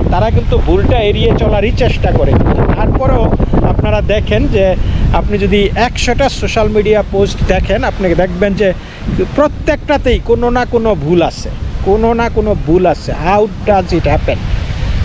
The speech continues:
তো এইটাই, এবং এই ভবিষ্যৎ যে, আহ, ডিপশিটে, <laughs> এইটা আর বলার অপেক্ষা রাখে না।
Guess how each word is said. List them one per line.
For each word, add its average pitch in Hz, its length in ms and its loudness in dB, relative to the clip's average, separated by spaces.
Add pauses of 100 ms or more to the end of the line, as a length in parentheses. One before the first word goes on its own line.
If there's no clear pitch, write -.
তো 185 260 2 (120)
এইটাই, 240 440 0
এবং 185 440 0
এই 196 280 2
ভবিষ্যৎ 214 540 0
যে, 233 280 0
আহ, - 840 -2 (100)
ডিপশিটে, 214 640 0 (460)
<laughs> 185 500 -2
এইটা 185 480 0 (580)
আর 175 140 2
বলার 190 300 0
অপেক্ষা 180 420 0
রাখে 160 280 0
না। 170 120 0